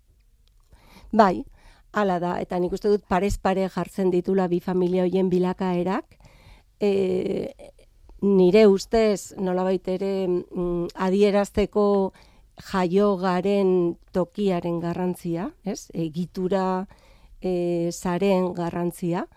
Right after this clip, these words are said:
Orduan dira, e, asteko eta behin oso bizimodu auzo berean, e, bizi diren bi mutiko, baina oso inguruabar ezberdinetan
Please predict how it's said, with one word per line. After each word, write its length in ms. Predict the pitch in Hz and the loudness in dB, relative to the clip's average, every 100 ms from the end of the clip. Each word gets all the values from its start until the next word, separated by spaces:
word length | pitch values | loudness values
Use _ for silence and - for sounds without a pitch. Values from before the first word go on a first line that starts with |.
| _ - | _ -8
Orduan 300 | 180 175 170 | -2 0 2
dira, 360 | 170 190 196 180 - - - _ - | 2 2 0 -2 -10 -20 -20 _ -4
e, 800 | 185 185 175 170 170 170 165 370 330 320 - - - - 247 - - | -2 0 0 0 0 -2 -2 -6 -12 -20 -20 -20 -20 -20 -20 -20 -12
asteko 640 | - 190 - 220 - 220 208 | -6 -6 2 2 4 4 4
eta 240 | - 196 190 | 4 0 2
behin 380 | 214 196 190 165 - - - - - | 2 4 0 -4 -16 -20 -20 -20 -8
oso 260 | 214 214 226 | -6 0 2
bizimodu 640 | 214 - 220 214 208 220 | 2 0 2 4 4 4
auzo 300 | 180 185 220 | 4 2 2
berean, 520 | 196 190 208 202 190 | 4 4 6 4 4
e, 220 | 185 185 175 | 2 0 -2
bizi 360 | 175 175 196 | -4 -4 -2
diren 460 | 175 170 180 180 170 - - - | -2 0 0 0 -2 -10 -20 -2
bi 140 | 208 | 2
mutiko, 480 | 190 175 202 - 349 | 2 2 -2 0 0
baina 220 | 202 170 | 0 -2
oso 140 | 170 202 | 0 0
inguruabar 580 | 180 180 185 175 202 175 | 0 0 -2 -2 -4 -4
ezberdinetan 920 | 160 175 180 175 170 165 - 220 | -6 -2 -2 -2 -2 -2 -4 -4